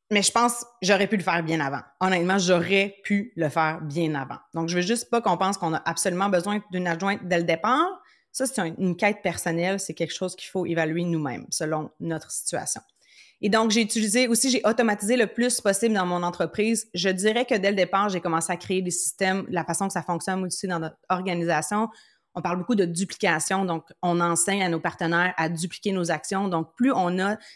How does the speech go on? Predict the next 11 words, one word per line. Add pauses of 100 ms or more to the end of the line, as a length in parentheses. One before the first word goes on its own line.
des
systèmes
qui
se
dupliquent
facilement,
qui
sont
simples, (120)
concrets, (380)
bien